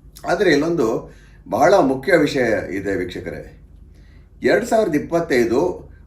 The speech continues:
ಮಾರ್ಚ್ ಹದಿನಾಲ್ಕನೇ ತಾರೀಕು ಶುಕ್ರವಾರ ಬಂದು ಒಂದು ಸಂಪೂರ್ಣ ಚಂದ್ರಗ್ರಹಣ ಸಂಭ-, ಸಂಭವಿಸುತ್ತೆ. ಗ್ರಹಣ ಗೋಚರಿಸೋದು ಖಂಡಿತವಾಗಿ ನಮ್ಮ ದೇಶದಲ್ಲಲ್ಲ, ಕೆನಡಾದಲ್ಲಿ,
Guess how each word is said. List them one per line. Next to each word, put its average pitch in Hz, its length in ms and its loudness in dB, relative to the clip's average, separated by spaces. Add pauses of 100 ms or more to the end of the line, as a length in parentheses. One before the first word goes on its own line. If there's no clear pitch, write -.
ಮಾರ್ಚ್ 135 360 2
ಹದಿನಾಲ್ಕನೇ 156 640 0
ತಾರೀಕು 113 760 -2 (360)
ಶುಕ್ರವಾರ 208 600 2
ಬಂದು 117 320 -2 (540)
ಒಂದು 120 300 -2
ಸಂಪೂರ್ಣ 165 580 0 (420)
ಚಂದ್ರಗ್ರಹಣ 131 560 -4
ಸಂಭ-, 95 420 -8
ಸಂಭವಿಸುತ್ತೆ. 90 600 -10 (1900)
ಗ್ರಹಣ 175 280 4 (120)
ಗೋಚರಿಸೋದು 147 1000 2 (680)
ಖಂಡಿತವಾಗಿ 165 420 0
ನಮ್ಮ 131 240 0
ದೇಶದಲ್ಲಲ್ಲ, 131 760 2 (640)
ಕೆನಡಾದಲ್ಲಿ, 147 1000 2